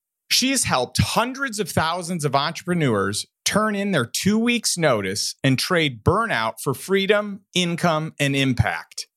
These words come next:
In this episode, you'll learn strategies for turning your knowledge and expertise into multiple revenue streams,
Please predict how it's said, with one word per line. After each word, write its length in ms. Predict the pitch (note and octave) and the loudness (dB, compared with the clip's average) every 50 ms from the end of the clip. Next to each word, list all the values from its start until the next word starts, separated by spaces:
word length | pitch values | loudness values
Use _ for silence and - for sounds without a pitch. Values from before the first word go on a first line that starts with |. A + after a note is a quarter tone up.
| _ _ _ _ _ - | _ _ _ _ _ -2
In 160 | D3 D3 E3+ | 0 2 2
this 200 | A3 B3+ B3+ - | 2 0 0 0
episode, 760 | A#3+ A3+ A3+ - G#3+ - - - A#2+ G#2 G2 G2 F#2+ G2+ G#2+ - _ _ - | -2 -2 0 0 -2 -2 0 0 0 0 0 0 -2 -4 -8 -16 _ _ -2
you'll 300 | A#2 A#2+ E3 G#3 A3+ G#3+ | 2 4 4 4 4 2
learn 260 | G3+ F3+ E3 D3 C#3 | 2 0 0 0 -2
strategies 880 | - - - - D3+ D3+ D3+ E3 F#3 F#3+ F#3+ F3 G#3 A3 G#3+ G#3+ - - | -2 -4 -4 0 0 2 2 2 0 -2 -6 -6 -6 -4 -2 -4 -4 -2
for 140 | - C3+ | -2 -2
turning 420 | A#2 - - F3 F3+ F#3+ G3+ G3+ F#3+ | -2 0 0 0 0 0 0 -2 -2
your 140 | E3+ C#3 B2+ | 0 2 2
knowledge 560 | A#2+ A#2+ A#2 A#2 C3 D#3+ F3 G3 F#3+ D#3 D#3+ | 2 2 2 2 0 -2 -4 -6 -4 -4 -2
and 80 | D3 | 0
expertise 800 | C#3 D3+ D#3 - - - F3 D#3 - - F#3 C#3 A#2 A2 - - - | 0 0 -2 -4 -4 -2 -2 -2 0 0 0 2 2 2 0 0 2
into 160 | C#3+ C3 B2 | 4 4 4
multiple 560 | A#2+ A#2+ B2 C3+ D#3+ D#3 - E3 - G3 G3 | 4 4 4 2 2 -2 -2 0 2 2 2
revenue 460 | E3 E3+ F3 F3 D#3 D3 B2+ A2+ G#2 | 4 2 2 2 0 -2 -2 -2 -2
streams, 640 | G2+ - - - G#2 G2+ G2 F#2+ G2+ B2+ - - - | -4 -4 -4 -2 -2 0 0 0 0 0 -2 -4 -6